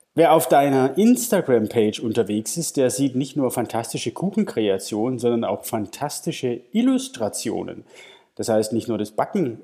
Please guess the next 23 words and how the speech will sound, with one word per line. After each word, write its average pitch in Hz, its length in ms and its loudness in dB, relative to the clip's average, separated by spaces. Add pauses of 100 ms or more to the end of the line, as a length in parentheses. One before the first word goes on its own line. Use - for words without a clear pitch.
ähm, 107 440 -2
ist - 200 -8
dein 104 200 0
Ding, 107 200 -4
sondern 107 300 -4
auch 98 180 -4
das - 680 -8
Zeichnen 110 540 -4
und 104 160 -6
Skribbeln. 101 760 -4 (120)
Das 139 140 2
ist 190 120 2
ja 180 100 4
ein 151 160 6
Talent, 135 340 4
das 208 120 4
man 143 140 4
ganz 117 220 0
gut 180 160 0
gebrauchen 185 680 0
kann, 110 380 0
wenn 113 180 6
man 107 380 -2